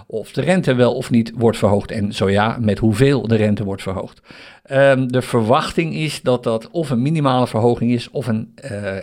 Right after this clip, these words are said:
geen verhoging. Niemand weet op dit ogenblik. De analisten zitten ook een beetje in het midden.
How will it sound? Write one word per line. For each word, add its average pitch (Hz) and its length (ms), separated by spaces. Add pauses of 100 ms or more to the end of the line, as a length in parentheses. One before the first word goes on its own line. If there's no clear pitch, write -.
geen 117 280
verhoging. 139 540
Niemand 123 340
weet 120 180
op 123 100
dit 117 120
ogenblik. 117 480
De 107 180 (220)
analisten 113 360
zitten 113 240
ook - 80
een 131 60
beetje 117 260
in 120 60
het 113 80
midden. 185 340